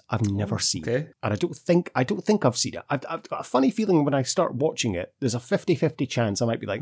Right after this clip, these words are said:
Speaker 1: "Oh, I have seen this,"
Speaker 2: <laughs>
Speaker 1: but I, I don't think I have, and I, I not willingly have. So, on the next time on the Swally, I would like to look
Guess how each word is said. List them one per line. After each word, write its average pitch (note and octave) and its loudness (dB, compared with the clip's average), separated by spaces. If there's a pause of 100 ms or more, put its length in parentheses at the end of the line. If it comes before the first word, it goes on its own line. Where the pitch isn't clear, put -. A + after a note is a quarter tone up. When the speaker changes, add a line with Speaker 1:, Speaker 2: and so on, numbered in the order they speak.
(120)
Speaker 1:
"Oh, G#2 -2
I - 6
have D#3 6
seen - -4
this," - -6
Speaker 2:
<laughs> - -10
Speaker 1:
but G#2+ 0
I, C3 8
I C3+ 4
don't D#3+ 12
think D3 4
I C3 6
have, G#2 2
and B2+ 2
I, C3 4
I C#3+ 6
not D3 10
willingly A2 6
have. E2+ -10
So, A#2 8 (200)
on B2 8
the A#2+ 8
next G3 6
time A#2 4
on F#2+ -2
the F2+ -8
Swally, - -8 (120)
I E3 2
would F#3 -2
like C3 0
to G#2 -6
look F2 -10